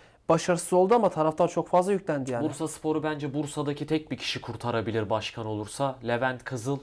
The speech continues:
Speaker 2: ama o da olmak
Speaker 1: O
Speaker 2: istemiyor.
Speaker 1: olmaz zaten, olmaz. O basketbola verdi biliyorsun, Fruit Extra'ya biraz.
Speaker 2: Sezer Sezgin'e
Speaker 1: Aynen.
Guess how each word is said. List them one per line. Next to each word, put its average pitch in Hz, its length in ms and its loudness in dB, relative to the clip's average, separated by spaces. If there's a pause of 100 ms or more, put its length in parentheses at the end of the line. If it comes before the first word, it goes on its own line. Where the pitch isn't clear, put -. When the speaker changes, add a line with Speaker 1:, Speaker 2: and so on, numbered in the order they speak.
(140)
Speaker 2:
ama 131 200 2
o 127 80 2
da 131 40 0
olmak 120 280 0
Speaker 1:
O 180 40 8
Speaker 2:
istemiyor. 175 220 8
Speaker 1:
olmaz 160 180 0
zaten, 120 340 -6
olmaz. 110 520 -14 (320)
O 202 100 6
basketbola 208 580 6
verdi 143 260 4
biliyorsun, 135 260 -2
Fruit 147 300 -4
Extra'ya 147 460 -2
biraz. 160 200 -2
Speaker 2:
Sezer 139 420 0
Sezgin'e 120 600 -6
Speaker 1:
Aynen. 156 340 2